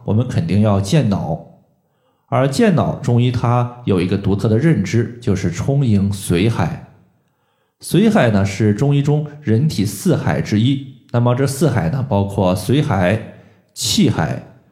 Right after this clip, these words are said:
水谷之海以及血海，它们各自呢在人体的不同位置对应着不同的功能。而髓海其实就是人体的大脑，它是人体之中一个物质髓的汇聚之处。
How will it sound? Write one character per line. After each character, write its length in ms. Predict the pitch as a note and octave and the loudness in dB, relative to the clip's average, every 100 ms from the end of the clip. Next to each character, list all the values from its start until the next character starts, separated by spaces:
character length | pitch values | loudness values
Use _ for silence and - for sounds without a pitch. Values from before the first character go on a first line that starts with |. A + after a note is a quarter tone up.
| _ | _
水 340 | - - E3+ | -8 0 2
谷 220 | G#3 G#2+ G2 | 2 0 0
之 140 | G#2+ | 0
海 440 | G#2 - - - - | -2 -4 -6 -14 -6
以 120 | F#2 | -4
及 160 | - F#2+ | -2 -2
血 240 | G2 G2+ | 2 0
海， 340 | - D#2 - - _ _ _ _ _ _ _ - | 0 -4 -6 -20 _ _ _ _ _ _ _ -4
它 100 | F#3+ | 2
们 160 | G3+ | 2
各 180 | G3+ F#3 | 4 2
自 140 | B2+ C3+ | 2 2
呢 160 | G2+ | 2
在 160 | G2 G#2+ | 2 2
人 220 | G2 A2+ | 2 2
体 100 | A#2 | 0
的 80 | F#2+ | 0
不 100 | - | 0
同 200 | - A#2+ | 0 2
位 180 | E3 A2+ | 2 2
置 420 | - - - - | -2 -6 -12 -4
对 120 | B2+ | 0
应 140 | A2+ G2 | 2 2
着 120 | F#2 | 0
不 120 | F2 | -2
同 220 | A#2 F2 | -4 -2
的 100 | F2+ | -2
功 240 | F2+ A2+ A#2 | 0 0 2
能。 180 | F2 - - - _ _ _ _ _ | 0 -2 -12 -20 _ _ _ _ _
而 160 | A2+ | 0
髓 360 | C#3 C3+ C3+ G3+ | 0 0 2 2
海 200 | G3 G2 | 2 -2
其 200 | - B2 | -4 -2
实 80 | G#2+ | 0
就 160 | G#2 G#2+ | 2 2
是 80 | |
人 220 | G2 F#2+ G#2 | 2 0 0
体 120 | G2 | -2
的 120 | F2 | -2
大 160 | G#2 A2+ | 0 0
脑， 560 | F2 F2 F#2 - - _ _ _ - | -2 -2 -6 -8 -20 _ _ _ -10
它 120 | - | -4
是 160 | A2+ A2+ | 0 2
人 220 | G#2 A2+ | 2 0
体 240 | A#2 G2+ F2+ | 0 -2 0
之 140 | A2 | -2
中 260 | A2+ A#2+ A#2+ - - _ _ | 0 -2 -4 -12 -20 _ _
一 100 | A2+ | -2
个 80 | C3 | 0
物 240 | F3+ D#3 | 2 2
质 280 | - G#2+ - | 2 -2 -2
髓 440 | - - - A#2+ F2 | -10 -14 0 2 2
的 140 | F#2+ | 0
汇 320 | A2 F#3+ C#3+ | 0 2 0
聚 140 | G2 G2+ | 0 0
之 120 | F#2+ | 0
处。 340 | G2 G#2+ - | 0 -2 -4